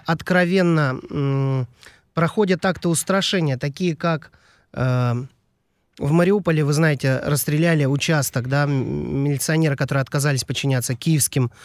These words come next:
э, на мой взгляд, преступным указаниям из Киева.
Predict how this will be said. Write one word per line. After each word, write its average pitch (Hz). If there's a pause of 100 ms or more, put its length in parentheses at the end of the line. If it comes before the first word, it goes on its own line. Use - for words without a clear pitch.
(220)
э, 123
на 143
мой 151
взгляд, 139 (560)
преступным 170 (100)
указаниям 147
из 151
Киева. 123